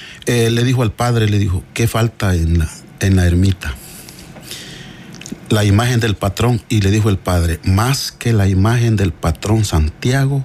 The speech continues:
falta un Cristo que es el patrón de todos los patrones".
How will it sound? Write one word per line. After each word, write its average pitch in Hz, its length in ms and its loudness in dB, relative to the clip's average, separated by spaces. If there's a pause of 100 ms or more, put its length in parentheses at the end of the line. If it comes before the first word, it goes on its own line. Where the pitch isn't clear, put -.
(380)
falta 107 520 -2
un 101 180 2
Cristo 107 680 -2
que - 120 -2
es 90 100 0
el 101 120 2
patrón 95 540 0
de 95 120 2
todos 90 400 2
los 82 120 2
patrones". - 720 -6